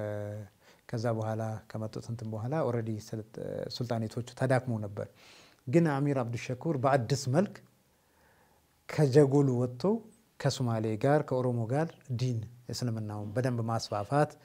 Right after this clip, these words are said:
ዳዕዋውን ማዳረስን ተያይዞታል። እ፣ በኤይት ሴንቸሪ አስራ ስምንተኛ ሴንቸሪ አካባቢ አሁን ላይ የምናገኘውን፣ እ፣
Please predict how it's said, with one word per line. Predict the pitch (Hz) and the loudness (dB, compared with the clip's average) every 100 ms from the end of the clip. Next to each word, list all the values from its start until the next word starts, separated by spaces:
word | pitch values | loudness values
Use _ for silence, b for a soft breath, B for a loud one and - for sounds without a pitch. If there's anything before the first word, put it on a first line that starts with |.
| b | b
ዳዕዋውን | 123 123 120 117 113 | 0 2 4 2 2
ማዳረስን | 110 110 117 117 123 165 147 | -2 -2 0 0 -2 -4 -4
ተያይዞታል። | 120 113 101 104 104 101 B B B B B B B - | -2 -2 -2 -6 -6 -8 B B B B B B B -2
እ፣ | 135 135 123 117 113 | 2 4 4 2 2
በኤይት | 131 127 127 147 147 | 4 6 6 4 2
ሴንቸሪ | - 151 139 143 120 110 - - | 2 2 2 2 2 0 -6 -6
አስራ | 117 135 | -2 -2
ስምንተኛ | 127 127 120 117 113 107 107 _ | 0 -2 -2 -2 -2 -6 -10 _
ሴንቸሪ | 120 127 120 117 | -6 -4 -2 -4
አካባቢ | 123 - 131 147 202 247 - _ _ _ _ _ _ _ | -4 -2 0 2 0 -2 -8 _ _ _ _ _ _ _
አሁን | 127 131 135 123 | -2 0 2 2
ላይ | 117 | 0
የምናገኘውን፣ | 110 120 113 113 113 110 110 107 | -2 -2 -2 -2 -2 -2 -4 -4
እ፣ | 104 101 - - - - - 135 | -6 -10 -12 -20 -20 -20 -8 -4